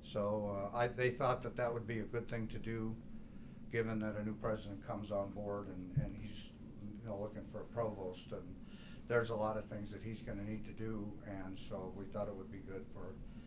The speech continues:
him not to have to have a concern about that for about a year. But I'll tell you, well, we're not a stepping stone, and, um,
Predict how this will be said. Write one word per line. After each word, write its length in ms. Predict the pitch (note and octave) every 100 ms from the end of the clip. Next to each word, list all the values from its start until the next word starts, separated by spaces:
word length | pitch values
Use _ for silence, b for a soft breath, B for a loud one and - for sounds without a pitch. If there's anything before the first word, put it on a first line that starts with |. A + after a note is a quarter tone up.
| B
him 160 | A2 G#2+
not 220 | G#2+ -
to 100 | -
have 180 | F#2+ F2
to 100 | F#2+
have 160 | F#2+ -
a 80 | -
concern 400 | F#2 - F#2+ F#2
about 240 | F2 E2+ -
that 180 | F#2+ F#2
for 160 | G#2 G2
about 260 | G2+ G2
a 140 | F#2+ G2
year. 240 | G2+ G2
But 140 | F#2 F#2+
I'll 120 | G#2
tell 240 | - B2+ C3+
you, 160 | - - - -
well, 200 | B2+ A#2+
we're 100 | B2+
not 220 | C3+ C3+
a 40 | B2+
stepping 440 | - - - G#2
stone, 380 | - F#2+ F2 - - C3
and, 460 | A2+ A2+ G#2+ G#2+ - -
um, 440 | G#2+ G#2 G2+ F#2+